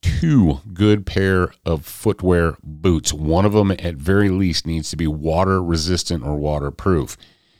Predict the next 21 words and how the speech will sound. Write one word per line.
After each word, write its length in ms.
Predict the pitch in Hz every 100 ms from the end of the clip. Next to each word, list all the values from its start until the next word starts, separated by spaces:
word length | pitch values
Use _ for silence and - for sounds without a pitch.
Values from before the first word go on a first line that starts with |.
| _ _ _ _ -
Get 320 | - 104 110
foul 480 | - - 95 95 92
weather 340 | 87 90 90
gear. 420 | 71 71 - - - _ _ _ _ _ _
A 140 | 80 76
rain 480 | 73 90 113 120
jacket 680 | 104 104 101 95 107 92 - - _
and, 320 | 80 78 78 -
or 200 | 80 73
a 20 |
rain 280 | 85 101 92
suit. 580 | - 147 147 147 - - _ _ _ _ _ _ _ 85
If 180 | 85
you 220 | 95 90 - _ _ _
don't 220 | 104 110
wanna 220 | 104 104 95
buy 240 | 92 98
a 80 | 95
rain 280 | 92 98 98
suit, 380 | - 98 95
okay, 480 | 80 - 90 85 82